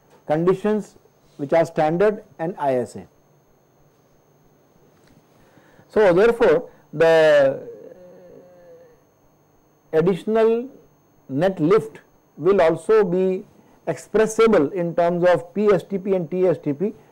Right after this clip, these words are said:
if you use V letting, uh, L G S T P. So, therefore, the change in the volume that you need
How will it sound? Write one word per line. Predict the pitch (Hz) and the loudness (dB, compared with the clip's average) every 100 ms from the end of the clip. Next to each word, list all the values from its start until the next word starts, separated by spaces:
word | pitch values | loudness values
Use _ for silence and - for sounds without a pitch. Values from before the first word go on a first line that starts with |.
| - | -12
if | 156 - | -10 -4
you | 185 | -2
use | 175 262 - _ _ _ | 0 -2 -6 _ _ _
V | - 160 220 269 | -8 -4 -2 -2
letting, | 156 143 196 202 | -2 -4 -6 -8
uh, | 170 - | -6 -4
L | 147 | -2
G | 147 190 | 0 0
S | 120 | -2
T | - 104 | -6 -16
P. | 92 - _ _ _ _ _ _ _ _ _ _ | -18 -20 _ _ _ _ _ _ _ _ _ _
So, | _ 165 | _ -2
therefore, | 156 156 208 220 226 - _ _ _ - | 0 0 2 0 0 -8 _ _ _ -2
the | 170 170 170 - _ _ _ | 2 4 2 -4 _ _ _
change | - 208 285 | -2 2 2
in | 277 | 2
the | 247 214 | 2 4
volume | 180 170 196 156 117 - _ | 4 4 2 0 -6 -14 _
that | 160 165 | -6 0
you | 185 | 0
need | 170 180 175 120 | 2 2 0 -2